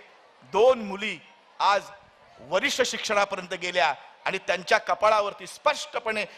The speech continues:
जिजाऊ हे नाव दिसतंय. मुली ओरडून ओरडून सांगतात की आम्ही तर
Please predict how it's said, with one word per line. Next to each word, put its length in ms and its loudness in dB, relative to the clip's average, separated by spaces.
जिजाऊ 380 6
हे 140 -2
नाव 240 2
दिसतंय. 420 -4
मुली 180 -2
ओरडून 380 4
ओरडून 360 2
सांगतात 380 4
की 60 -2
आम्ही 340 2
तर 180 2